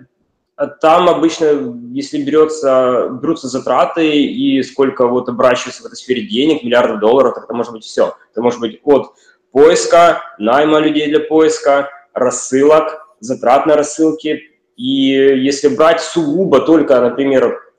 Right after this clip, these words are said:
э, рассылки, email-рассылки, да, ведь лидогенерация чем-то заканчивается, мы нашли ск-, людей, мы начинаем, начинаем ставить свои предложения, тратим время, это, ну, пять миллиардов долларов, например. И, э, так как,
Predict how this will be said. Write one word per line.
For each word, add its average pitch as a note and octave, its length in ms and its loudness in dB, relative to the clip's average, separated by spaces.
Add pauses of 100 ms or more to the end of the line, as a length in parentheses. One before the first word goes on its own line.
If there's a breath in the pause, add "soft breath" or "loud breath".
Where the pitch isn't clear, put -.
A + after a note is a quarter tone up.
(100)
э, B2 260 4 (800)
рассылки, - 500 0
email-рассылки, C3+ 600 2
да, A#2+ 220 2
ведь B2 200 -2
лидогенерация B2 560 -2
чем-то A#2 200 -12
заканчивается, C3 520 -4
мы A#2+ 100 -2
нашли B2+ 280 -2
ск-, - 160 -12
людей, B2+ 640 -4
мы C3 100 0
начинаем, A#2+ 520 -6
начинаем B2 400 0
ставить A#2 220 -4
свои A2 180 -12
предложения, B2+ 480 0
тратим A2 280 -2
время, B2+ 280 0
это, - 180 -12
ну, E3 160 2
пять C#3+ 220 2
миллиардов C#3 360 2
долларов, F2+ 340 -2
например. E2+ 420 -20 (680)
И, C3 480 4 (760)
э, A#2 640 0
так C#3+ 160 4
как, - 300 -6